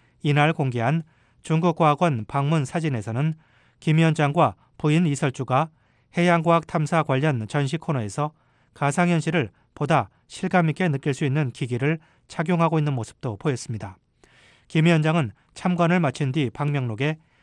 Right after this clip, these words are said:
위대한 이웃나라인 중국의 강대함을 알 수 있다고 적었습니다.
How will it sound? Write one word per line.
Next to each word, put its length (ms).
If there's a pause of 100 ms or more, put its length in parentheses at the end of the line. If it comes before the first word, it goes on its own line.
(260)
위대한 400
이웃나라인 560 (240)
중국의 480
강대함을 640 (240)
알 180
수 140
있다고 380
적었습니다. 600